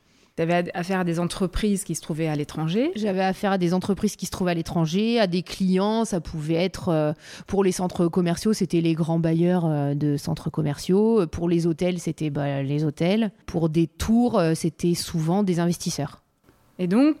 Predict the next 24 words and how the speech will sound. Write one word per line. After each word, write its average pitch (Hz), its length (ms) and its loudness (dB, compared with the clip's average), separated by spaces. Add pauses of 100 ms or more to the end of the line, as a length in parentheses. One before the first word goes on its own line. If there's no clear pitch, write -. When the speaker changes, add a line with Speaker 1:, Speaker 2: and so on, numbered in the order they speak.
Speaker 1:
tu 190 440 0
envoyais 185 540 2
des 208 420 0
ouvriers, 254 280 0
non, 202 120 0
tu 202 140 0
Speaker 2:
C'est 220 80 4
ça, 247 60 4
Speaker 1:
négociais 254 460 4
Speaker 2:
c'est 294 180 2
ça. 196 200 2
Speaker 1:
le 196 120 2
Speaker 2:
En 202 80 2
fait, 233 280 -6
euh, 175 800 0
moi, 214 260 0
le 208 120 0
travail 214 400 -2
que 214 100 -2
je 185 80 -2
devais 185 220 -2
faire, 220 200 -8
c'était, 196 540 -2
euh, 151 240 -2